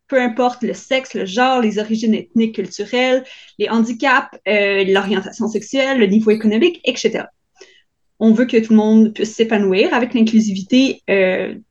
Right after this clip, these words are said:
puis c'est un peu un but là, de, de redonner une valeur, une place, une voix, de la confiance, de la sécurité à tout le monde.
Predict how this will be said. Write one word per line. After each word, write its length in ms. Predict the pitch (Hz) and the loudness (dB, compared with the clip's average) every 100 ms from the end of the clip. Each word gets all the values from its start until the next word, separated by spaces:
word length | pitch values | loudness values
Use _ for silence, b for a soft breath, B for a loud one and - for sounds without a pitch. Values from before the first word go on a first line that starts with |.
| _ - | _ -6
puis 200 | 233 - | -6 -6
c'est 180 | - 220 | 0 0
un 140 | 196 | 0
peu 120 | 233 | 2
un 100 | 220 | 2
but 180 | 190 233 | 4 4
là, 140 | 233 226 | 4 4
de, 420 | 190 185 180 175 | 0 -4 -10 -12
de 120 | 170 | -12
redonner 380 | 190 196 202 220 | -6 -2 4 6
une 120 | 220 | 6
valeur, 520 | 208 185 190 202 214 | 4 0 2 2 2
une 160 | 208 - | -2 -2
place, 340 | 196 214 - | -2 -2 0
une 140 | 226 190 | 0 0
voix, 400 | 185 180 185 185 | -2 0 0 2
de 60 | |
la 100 | 180 | -2
confiance, 520 | - 214 220 190 190 196 | 0 -2 0 -2 -2 -4
de 40 | |
la 60 | 190 | -6
sécurité 520 | - 220 202 277 - | -4 -2 0 -2 0
à 80 | 330 | -2
tout 140 | - | 0
le 80 | 196 | -2
monde. 300 | 180 180 | -2 -6